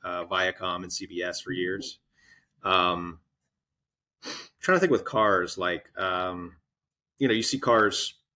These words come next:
ramping up to add electric vehicles, and, like, they're late. They're late to the game, and, you know, you can't just,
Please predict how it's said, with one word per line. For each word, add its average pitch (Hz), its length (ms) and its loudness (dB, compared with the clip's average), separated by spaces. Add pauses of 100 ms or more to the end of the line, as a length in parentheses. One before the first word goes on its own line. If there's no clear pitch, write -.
(160)
ramping 101 460 -2
up 92 240 -2
to 95 440 -4
add 92 420 -6 (440)
electric 98 380 -4
vehicles, 117 600 -2 (880)
and, 104 140 0
like, 101 220 2
they're 139 120 6
late. 127 400 2 (500)
They're 123 140 2
late 117 240 2
to 123 60 -2
the 95 80 0
game, 98 520 -4 (120)
and, 101 540 -4 (140)
you 104 80 -6
know, 98 40 -2
you 98 120 -6
can't 110 220 -6
just, - 200 -4